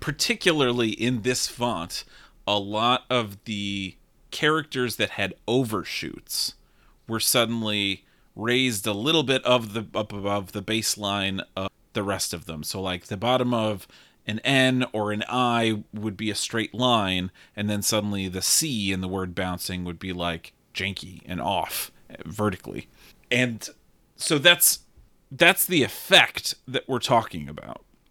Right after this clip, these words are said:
And that's why it's important. That's why a lot of people are saying, "This is hard to read,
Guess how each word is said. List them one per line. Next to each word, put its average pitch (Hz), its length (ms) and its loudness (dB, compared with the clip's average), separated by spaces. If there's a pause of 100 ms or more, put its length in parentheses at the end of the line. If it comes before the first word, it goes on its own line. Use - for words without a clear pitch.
(140)
And 135 140 2
that's 160 140 6
why 156 140 12
it's 143 100 6
important. 123 420 4
That's 131 180 4
why 127 180 6
a 107 80 4
lot 120 240 6
of 123 120 2
people 101 360 -4
are 92 80 -4
saying, 95 520 -2 (280)
"This 123 200 4
is 113 140 4
hard 135 520 6
to - 140 -4
read, 104 720 -4